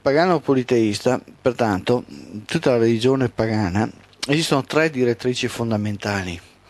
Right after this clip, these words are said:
su cui va a svilupparsi. Pri-, la prima direttrice è il riconoscimento della realtà intesa come manifestazione emotiva dei soggetti in un mondo di soggetti.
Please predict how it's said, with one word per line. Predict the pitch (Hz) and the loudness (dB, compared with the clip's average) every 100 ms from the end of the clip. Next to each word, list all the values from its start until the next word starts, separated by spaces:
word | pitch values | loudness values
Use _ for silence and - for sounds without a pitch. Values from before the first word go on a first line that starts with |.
| - - - - - - - | -20 -18 -18 -18 -20 -12 -4
su | 143 | -2
cui | - 127 | 2 2
va | 120 | 4
a | 120 | 2
svilupparsi. | 120 117 - 101 85 - - - | 0 -2 -2 -4 -2 -4 -8 -6
Pri-, | 156 | -2
la | 151 143 | 0 2
prima | 190 180 | 2 2
direttrice | 135 127 120 180 185 143 | 2 2 2 0 0 2
è | 113 | 2
il | 131 | 2
riconoscimento | - 170 - 143 - 135 123 113 113 | 0 -2 0 0 0 2 2 2 0
della | 113 117 | 2 2
realtà | 113 123 117 - 120 156 - - - - - - - | 4 2 2 0 -2 -2 -10 -20 -20 -20 -20 -20 -8
intesa | - 160 160 190 190 160 | -2 -2 2 2 2 0
come | - 147 | -2 -2
manifestazione | 139 139 151 139 156 - 143 185 180 | 0 0 0 0 -2 -2 0 2 2
emotiva | 131 127 - 175 139 | 2 0 0 2 4
dei | 123 | 2
soggetti | - 120 123 160 - - 160 | 0 0 2 0 -2 -8 -6
in | 151 143 | 0 0
un | 127 123 | 2 2
mondo | 139 160 160 | 2 2 0
di | 147 | 0
soggetti. | 135 - 135 - 95 82 - - | -2 -2 -4 -4 -4 -4 -10 -10